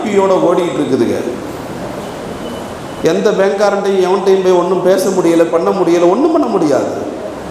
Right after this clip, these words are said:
ஆளை போய் அடிச்சு புடிச்சு இழுத்துட்டு வந்து ஸ்டேஷன்ல நிறுத்தினா, "சந்தமா அந்த பக்கம் பின்னாடி வெளியே போயிருமா?"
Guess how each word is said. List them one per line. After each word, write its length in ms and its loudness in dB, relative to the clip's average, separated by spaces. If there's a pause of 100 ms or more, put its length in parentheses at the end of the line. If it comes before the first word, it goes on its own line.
(360)
ஆளை 360 2
போய் 180 4
அடிச்சு 340 -2
புடிச்சு 280 -4
இழுத்துட்டு 400 0
வந்து 180 2
ஸ்டேஷன்ல 640 2
நிறுத்தினா, 360 2 (1900)
"சந்தமா 420 0
அந்த 160 2
பக்கம் 260 0
பின்னாடி 300 4
வெளியே 200 2
போயிருமா?" 680 2